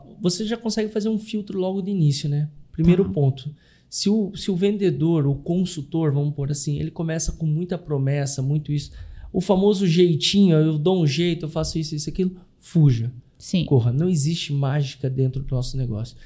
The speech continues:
Speaker 1: Segundo, pesquisar muito bem a empresa que você tá fazendo. Hoje a gente tem várias plataformas que você consegue pesquisar. Outra, você pode entrar diretamente no site do Banco Central e ver se aquela empresa tá cadastrada junto ao Banco Central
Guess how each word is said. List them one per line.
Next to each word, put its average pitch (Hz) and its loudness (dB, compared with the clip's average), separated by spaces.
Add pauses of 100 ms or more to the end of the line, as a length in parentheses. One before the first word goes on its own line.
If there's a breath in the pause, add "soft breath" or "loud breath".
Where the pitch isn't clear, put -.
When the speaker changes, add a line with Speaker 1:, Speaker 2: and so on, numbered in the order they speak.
(120 soft breath)
Speaker 1:
Segundo, 160 2
pesquisar 170 -6
muito 175 -4
bem 151 -2
a 151 0
empresa 139 -2
que 135 -12
você 127 -8
tá 127 -8
fazendo. 123 -4
Hoje 165 -4
a 170 -4
gente 165 -6
tem 151 -6
várias 147 -6
plataformas 139 -8
que - -14
você 143 -8
consegue 135 -8
pesquisar. 127 -6 (480 soft breath)
Outra, 147 6 (300 loud breath)
você 156 -2
pode 170 -4
entrar 156 -6
diretamente 151 0
no 151 0
site 151 -4
do 135 -4
Banco 147 -2
Central 143 -4
e 147 -2
ver 143 -4
se 151 -6
aquela 160 -6
empresa 147 -4
tá 143 -4
cadastrada 135 -2
junto 147 -4
ao 131 -2
Banco 139 -2
Central 147 -6